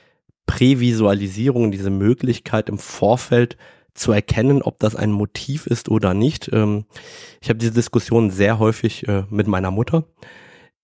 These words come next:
die mir dann sagt, "Hier, guck mal, das ist doch was, äh, äh, was Tolles zu fotografieren." Ich denke mir, "Das sieht zwar schön aus, ich sehe aber kein Motiv." Und ich glaub, das ist immer dieser riesige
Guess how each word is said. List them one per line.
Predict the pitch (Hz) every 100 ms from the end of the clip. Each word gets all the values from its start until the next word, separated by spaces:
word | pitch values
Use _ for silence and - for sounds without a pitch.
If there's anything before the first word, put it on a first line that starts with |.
| _ -
die | 117
mir | 113
dann | 110 104
sagt, | 101 110 -
"Hier, | 127 123
guck | - 127
mal, | 107
das | 117
ist | 143 -
doch | 107
was, | 107 110
äh, | - 107
äh, | - -
was | 117 110
Tolles | - - 151 -
zu | -
fotografieren." | - - 120 110 107 - 143 110
Ich | 104
denke | 117 113
mir, | 107 - - -
"Das | - 104
sieht | 127 147
zwar | - 117 110
schön | - 104
aus, | - 101 156 - - - _ _ _
ich | 127 110
sehe | 117 120
aber | 117 110
kein | - 120
Motiv." | 113 110 - 143 139 -
Und | 101
ich | -
glaub, | 107 113 - - - - -
das | 113
ist | 147 - - - _ _ _ _ _ _ _ -
immer | 127 127
dieser | 117 117 113 107
riesige | 110 143 135 123 120 113 -